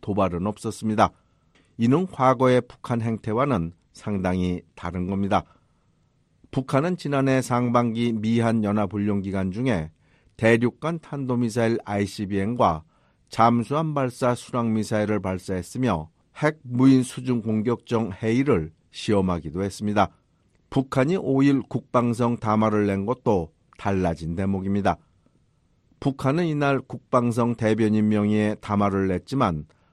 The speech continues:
발언 수위는 높지 않았습니다. 북한은 지난해에는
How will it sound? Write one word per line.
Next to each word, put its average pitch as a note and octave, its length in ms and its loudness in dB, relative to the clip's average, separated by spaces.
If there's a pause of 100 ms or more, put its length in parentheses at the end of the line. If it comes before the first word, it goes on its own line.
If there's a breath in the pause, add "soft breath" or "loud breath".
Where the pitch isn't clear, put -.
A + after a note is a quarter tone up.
(120)
발언 G#2 360 2
수위는 A#2 640 0 (100)
높지 F#2 400 -4
않았습니다. G#2+ 600 2 (1120)
북한은 D3 460 -2
지난해에는 B2+ 800 0